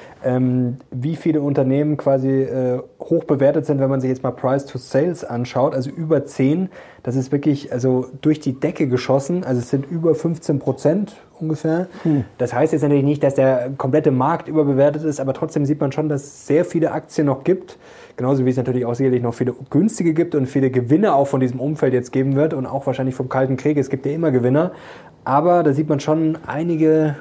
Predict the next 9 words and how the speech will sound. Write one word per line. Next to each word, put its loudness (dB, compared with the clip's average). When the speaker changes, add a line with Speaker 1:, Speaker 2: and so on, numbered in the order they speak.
Speaker 1:
äh, -10
amerikanische -2
Aktien -2
schon, 0
also -2
jede 2
sechste -2
ungefähr 2
schon, 0